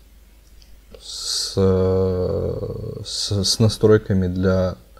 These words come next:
нужного, нужного софта, в котором вы карту нормали будете использовать.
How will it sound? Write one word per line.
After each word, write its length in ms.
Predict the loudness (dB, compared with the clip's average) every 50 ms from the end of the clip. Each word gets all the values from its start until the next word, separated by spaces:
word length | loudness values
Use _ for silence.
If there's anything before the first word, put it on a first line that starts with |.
| -20 -20 -20 -20 -6 2
нужного, 500 | 6 6 8 8 6 6 4 4 2 4
нужного 360 | 4 6 6 6 6 6 4
софта, 400 | 4 2 -2 -2 0 2 2 2
в 60 | 2 0
котором 340 | -6 -4 -4 -2 -2 -2
вы 60 | -2 -2
карту 320 | -2 -4 -4 -4 -4 -6
нормали 360 | -4 -2 -2 -2 -2 -2 -4
будете 320 | -4 -6 -6 -8 -8 -10 -12
использовать. 560 | -12 -6 -4 -2 -2 -2 -4 -6 -8 -8